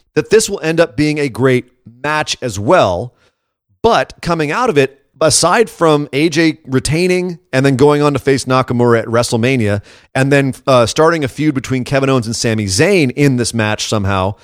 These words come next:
where they get a miscommunication. They're obviously not on the same page, as we've established this week. They're still having backstage disagreements. Uh, they're, they're still on a path to have a feud. Um, but aside from them establishing that feud in this match, I don't see what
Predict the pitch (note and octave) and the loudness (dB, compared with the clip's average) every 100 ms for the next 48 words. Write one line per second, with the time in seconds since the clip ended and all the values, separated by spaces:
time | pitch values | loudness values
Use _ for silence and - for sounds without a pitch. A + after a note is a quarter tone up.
0 | - - A#2+ B2+ C3+ - - A#2+ A#2+ - | -20 -4 2 2 2 0 0 2 2 -2
1 | B2 A#2 A2+ A2 A#2 A#2+ A#2+ C3 C3 B2+ | -4 -2 0 0 2 2 2 0 0 -2
2 | A#2 B2+ C#3 B2+ C#3 C3 A#2+ A2+ G#2+ A2+ | 0 0 0 -2 -2 0 2 2 0 -4
3 | G2 G#2+ A2 A#2 A#2 - A2 A2 - - | -4 0 0 0 -4 0 0 0 -4 -20
4 | _ G#2 - A#2 B2 A#2 A#2+ A#2+ - B2 | _ -6 0 2 2 2 2 0 0 0
5 | A#2 G#2+ A#2+ A#2 A2+ G#2+ A2 - _ - | 0 0 -2 0 0 2 -2 -6 _ -20
6 | _ _ _ - B2+ A#2+ A2 A#2+ C3+ C#3 | _ _ _ -2 2 4 2 2 2 2
7 | G2+ A#2 - C#3+ C#3 B2+ C3 C3+ - B2+ | -2 -4 -2 2 0 2 -2 -2 -4 -2
8 | B2+ B2 - A2+ A#2+ A2 - D3 G#2 G2+ | -2 -2 -2 0 0 -4 -2 0 0 -2
9 | - _ _ _ _ - B2+ A#2+ A#2 A#2 | -10 _ _ _ _ 0 2 4 2 -4
10 | - A#2 A#2+ C#3 C#3+ - D3 D3+ E3 - | -12 -4 0 2 0 -2 -2 0 -2 -2
11 | D#3 D3 C#3 A2+ C#3 D3+ - C3+ C3+ C3 | 0 0 -2 -2 -2 -2 -2 0 0 -4
12 | B2+ B2 A2 B2+ A#2+ A#2 - A#2 A2+ - | -4 -6 -4 -4 -2 -2 -2 -2 -2 -4
13 | C3+ F3+ G3+ - E3 E3 C#3 | 0 0 0 -6 -6 -2 -2